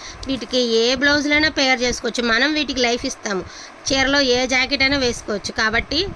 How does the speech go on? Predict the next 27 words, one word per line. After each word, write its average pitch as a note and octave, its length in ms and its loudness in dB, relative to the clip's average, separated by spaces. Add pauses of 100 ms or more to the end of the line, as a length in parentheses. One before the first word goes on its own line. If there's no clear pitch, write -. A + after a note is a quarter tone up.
ఇలాంటి B3 280 0
శారీస్ B3 360 0
ఎక్కువ C4+ 580 0 (260)
ప్రిఫర్, B3 640 -8
సారీ, A3 240 -6 (520)
ప్రిఫర్ D4 340 -2
చేయండి. G#3 300 -2 (120)
నోరు C4 220 -2
కూడా D4+ 200 0
తిరగట్లేదు B3 500 -2
నాకు. G3 300 -6 (640)
ఎందుకంటే C#4+ 680 0 (1600)
వీటికి B3+ 320 -4
ఏ D4+ 160 4
బ్లౌజ్ E4+ 280 2
అయినా F4 160 2
వేసుకోవచ్చు. C#4 460 -2
మీరు A3+ 140 0
పింక్ D4 320 -2
వేస్తారా, A3 440 -2
రెడ్ G#3 280 -2
వేస్తారా, A3 360 0
గ్రీన్ A#3 360 -4
వేస్తారా, G#3+ 400 -2 (100)
ఆప్షన్ B3 440 -2
మీది, A3+ 280 2
మీ B3 260 0